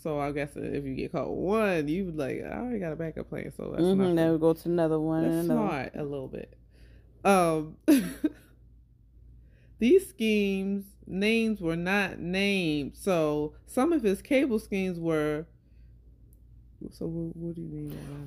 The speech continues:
Speaker 2: Well, I
Speaker 1: named?
Speaker 2: mean, I mean, his, some of the people that he worked with were not named, 'cause he was, he was the one, main one to get in trouble.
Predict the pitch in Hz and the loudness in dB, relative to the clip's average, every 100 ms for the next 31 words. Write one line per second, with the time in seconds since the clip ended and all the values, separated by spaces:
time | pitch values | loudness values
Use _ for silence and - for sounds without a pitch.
0 | 143 220 233 233 214 185 202 - - - | 0 4 4 4 2 0 0 -4 -8 -10
1 | 175 202 190 190 226 208 190 170 - 233 | 0 2 2 2 0 2 2 0 0 -2
2 | 185 180 180 160 175 185 156 156 156 160 | 2 2 2 -2 -2 -2 -4 -4 -4 -2
3 | 156 - 147 143 135 117 - - - 185 | -2 -2 -2 -2 -4 -6 -10 -8 0 0
4 | 208 262 240 196 175 254 330 254 175 175 | 2 0 2 2 2 2 4 2 0 0
5 | 165 165 170 165 165 160 - - 185 185 | 0 0 0 0 -2 -4 -8 -8 -6 -6
6 | 202 233 | -6 -8